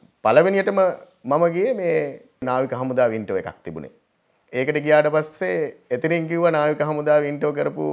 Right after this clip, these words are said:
ඒ හිටියා කීප දෙනෙක් මේ නාවික හමුදාවේ හිටපු සෙබළු කීප දෙනෙක්.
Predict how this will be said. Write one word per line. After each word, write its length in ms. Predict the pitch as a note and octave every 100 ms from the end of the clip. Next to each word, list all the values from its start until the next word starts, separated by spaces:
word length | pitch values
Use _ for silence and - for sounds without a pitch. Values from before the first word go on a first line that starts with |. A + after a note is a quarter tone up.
| D3
ඒ 180 | C3 C#3 - -
හිටියා 380 | B2+ B2+ D3 C3+ - _ _ _ C#3
කීප 140 | C3+ C#3
දෙනෙක් 320 | C#3 C#3 -
මේ 240 | C#3 C3 C3 B2+ G#2 - -
නාවික 320 | C3 C3 C3
හමුදාවේ 440 | B2+ C3 C3 B2+ B2+
හිටපු 240 | C3 B2+
සෙබළු 320 | A#2+ A#2 B2+ - _
කීප 240 | _ C3+ C3+
දෙනෙක්. 300 | C3+ E3